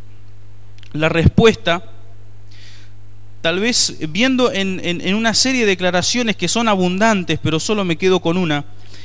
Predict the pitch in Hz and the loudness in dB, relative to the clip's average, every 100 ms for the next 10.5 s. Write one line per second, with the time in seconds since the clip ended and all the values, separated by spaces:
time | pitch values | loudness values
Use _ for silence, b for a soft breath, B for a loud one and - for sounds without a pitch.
0 | B 139 143 147 - 208 202 175 160 151 | B 0 2 2 4 4 4 2 2 0
1 | 147 139 143 190 180 - 127 127 - - | 0 0 4 4 4 2 -2 -4 -10 -10
2 | - - - - - - - - - - | -10 -10 -10 -10 -10 -10 -10 -10 -10 -10
3 | - - - - - - B B - 151 | -10 -10 -10 -10 -10 -10 B B -4 0
4 | 180 170 147 - 175 175 139 127 - 175 | 2 2 2 0 0 0 0 0 6 8
5 | 143 120 120 - 123 131 151 151 135 127 | 8 4 -2 -2 0 2 2 2 0 0
6 | 127 - 180 - 135 123 120 - 156 139 | -4 -2 -2 0 0 0 -2 -2 0 0
7 | 120 110 110 117 120 123 - - - - | 0 -2 -2 -2 -2 -4 -8 -10 -10 -10
8 | - b b b b b b b b b | -10 b b b b b b b b b
9 | b b - - - 131 147 156 156 190 | b b -10 -6 -6 -2 2 6 8 8
10 | 233 233 - 214 | 8 6 6 4